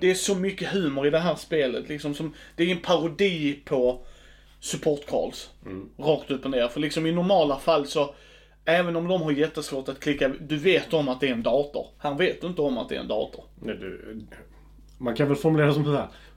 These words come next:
Speaker 2: produkterna finns inte.
Speaker 1: Nej.
Speaker 2: Det är det som gör det så här. Du kan inte säga, "Ja, men det är en dator." Kanske.
Speaker 1: Ja.
Speaker 2: Det var som din, dina frågor som var, "Vilka radiokanaler kan du få in på dem?" "Ja,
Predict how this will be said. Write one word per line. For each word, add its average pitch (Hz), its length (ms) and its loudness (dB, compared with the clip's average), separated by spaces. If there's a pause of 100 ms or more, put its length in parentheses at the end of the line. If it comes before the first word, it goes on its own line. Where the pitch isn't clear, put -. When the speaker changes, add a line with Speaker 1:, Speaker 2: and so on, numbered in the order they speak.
(140)
Speaker 2:
produkterna 139 680 0
finns 107 580 0
inte. 226 400 0
Speaker 1:
Nej. 160 380 4
Speaker 2:
Det 139 160 4
är 147 40 6
det 143 340 6
som 156 200 2
gör 139 220 6
det 117 100 2
så 131 80 -2
här. 117 100 -2 (280)
Du 143 160 0
kan 160 100 4
inte 160 120 0
säga, 123 200 0
"Ja, 120 120 0
men 139 160 2
det 147 200 4
är - 20 4
en 113 360 -2
dator." 113 420 -6 (1000)
Kanske. 165 420 -6
Speaker 1:
Ja. - 540 -6
Speaker 2:
Det 147 60 6
var 170 120 8
som 165 180 2
din, 165 220 6
dina 151 200 4
frågor 160 220 4
som 127 100 -2
var, 113 100 -4 (440)
"Vilka 147 320 2
radiokanaler 117 760 2
kan 131 140 0
du 160 80 4
få 151 60 0
in 104 140 -2
på 98 60 -10
dem?" 92 160 -12
"Ja, 98 60 -10